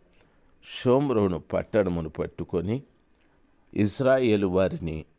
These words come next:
అష్షూరు దేశంలోనికి చెరకొని పోయి, గోజాను నది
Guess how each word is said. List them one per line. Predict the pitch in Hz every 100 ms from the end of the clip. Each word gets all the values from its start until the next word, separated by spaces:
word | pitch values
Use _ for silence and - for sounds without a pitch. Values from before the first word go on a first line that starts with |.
| _ _ -
అష్షూరు | 98 - 135 123 92 82
దేశంలోనికి | 104 107 107 90 85 82 78 78 - _ _ _ _ _
చెరకొని | - 95 87 - 90 82
పోయి, | 82 - 92 90 76 - _ _ _ _ _ _ _ _ -
గోజాను | 101 107 123 131 117 95 87 78
నది | 90 95 90